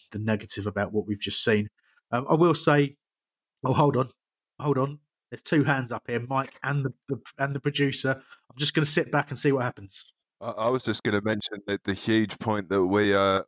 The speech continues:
Speaker 2: we've gotta say thank you to the Philippines. Uh, we're, uh, not number one sports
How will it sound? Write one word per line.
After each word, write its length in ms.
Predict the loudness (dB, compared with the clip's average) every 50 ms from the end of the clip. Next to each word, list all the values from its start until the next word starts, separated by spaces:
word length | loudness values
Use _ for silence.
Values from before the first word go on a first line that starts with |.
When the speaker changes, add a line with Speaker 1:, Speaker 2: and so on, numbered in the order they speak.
| _ -12
Speaker 2:
we've 100 | -8 -2
gotta 160 | -2 -2 0
say 200 | 0 -2 -2 -2 -2
thank 180 | -2 -2 -2 -2
you 40 | -4
to 100 | -4 -4
the 60 | -4
Philippines. 220 | -6 -6 -8 -14 _ -20 -20 -20 -20 -20 _ -18 _ -8
Uh, 200 | -6 -6 -4 -4 -2
we're, 320 | -2 -2 -2 -2 -4 -6
uh, 60 | -8 -8 -8
not 200 | -8 -10 -8 -6
number 180 | -4 -2 -2
one 220 | -2 0 -2 -2 -2
sports 240 | -2 -6 -6 -6